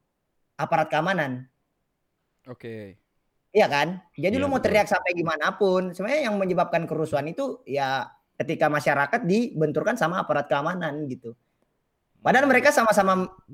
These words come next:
Speaker 1: pengen ngelakuin hal yang pengen mereka ini, aparat keamanan mau jaga keamanan, sedangkan, eh, karena banyaknya orang yang dibawa atau demonstran identik dengan lebih dari satu orang atau sekelompok orang, bahkan segerombol orang datang, jadinya kayak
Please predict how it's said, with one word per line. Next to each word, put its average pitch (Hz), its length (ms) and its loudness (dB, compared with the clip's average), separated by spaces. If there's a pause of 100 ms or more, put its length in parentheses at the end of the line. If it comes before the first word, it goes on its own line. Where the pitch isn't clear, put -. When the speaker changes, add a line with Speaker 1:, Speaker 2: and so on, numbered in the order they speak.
(160)
Speaker 1:
pengen 185 540 0
ngelakuin 175 420 0
hal 175 180 4
yang 180 240 4
pengen 175 300 -2
mereka 175 320 0
ini, 233 320 -2
aparat 139 320 -2
keamanan 131 320 -6
mau 127 160 -4
jaga 123 260 -4
keamanan, 240 680 2 (240)
sedangkan, 135 480 -2
eh, 127 400 0
karena 147 260 2
banyaknya 147 480 2
orang 143 300 4
yang 139 100 -4
dibawa 160 460 6
atau 147 320 2 (260)
demonstran 156 540 0
identik 156 360 0
dengan 151 360 0 (320)
lebih 160 280 2
dari 160 240 4
satu 156 180 2
orang 175 300 4
atau 165 160 0
sekelompok 165 480 -2
orang, 175 240 0
bahkan 175 260 2
segerombol 156 540 0
orang 175 400 4
datang, 165 480 -2 (1300)
jadinya 139 340 0
kayak 180 240 0